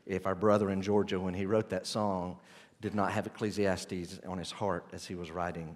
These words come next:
uh, some of that song. Um, Ecclesiastes, that is a thought-provoking and sometimes confusing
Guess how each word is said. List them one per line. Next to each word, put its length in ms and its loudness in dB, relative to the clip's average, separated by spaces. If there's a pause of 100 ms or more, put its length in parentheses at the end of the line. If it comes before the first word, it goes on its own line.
uh, 220 -8 (120)
some 180 -8
of 80 -2
that 120 -4
song. 440 -6 (560)
Um, 400 -6 (260)
Ecclesiastes, 760 -2
that 220 4
is 220 -2
a 200 -4 (220)
thought-provoking 1120 -4 (460)
and 260 -4
sometimes 420 -4
confusing 600 -8